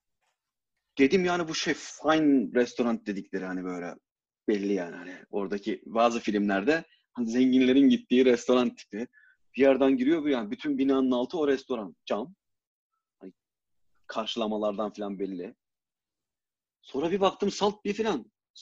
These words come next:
Bir baktım Nusret. Yani New York'un benim dikkatimi çeken en lüks restoranı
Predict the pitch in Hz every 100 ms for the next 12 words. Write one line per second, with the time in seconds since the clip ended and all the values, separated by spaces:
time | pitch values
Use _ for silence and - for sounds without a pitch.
0 | - - 208 196 - 233 247 - 254 -
1 | - _ _ _ _ - _ _ _ -
2 | 160 165 147 196 214 - 175 277 - _
3 | _ - 214 160 170 156 214 _ _ 175
4 | 139 - 180 175 156 147 117 - 175 208
5 | 185 147 120 _ _ 135 120 123 151 -
6 | - 175 196 170 156 160 220 -